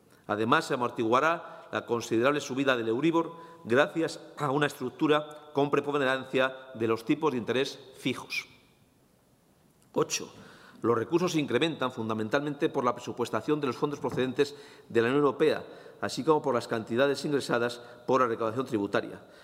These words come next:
Suben también las cuantías del sistema de financiación autonómico, aunque siguen sin siquiera cubrir el gasto destinado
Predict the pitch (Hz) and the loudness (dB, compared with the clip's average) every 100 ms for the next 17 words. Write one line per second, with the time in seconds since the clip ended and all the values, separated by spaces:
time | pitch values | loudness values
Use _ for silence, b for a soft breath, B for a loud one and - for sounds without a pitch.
0 | B - - 147 151 143 127 147 127 - | B -12 0 2 4 0 0 -2 -2 -2
1 | 113 104 143 147 110 104 101 143 131 117 | -2 -2 2 2 2 -6 -2 -2 0 -2
2 | 113 104 104 117 107 117 131 117 120 120 | -4 -6 -2 -2 0 -2 -2 -4 -4 -6
3 | B B B B - 131 147 156 160 - | B B B B 0 0 0 -4 -6 -2
4 | 139 135 120 - 151 147 101 127 113 117 | 0 0 -2 -4 -4 -4 0 2 2 -2
5 | - 117 117 131 131 113 104 123 - 127 | -2 2 2 0 -2 -4 -2 -4 -2 -4
6 | - - - 120 - 113 107 | -4 -14 -4 -4 -2 -2 -2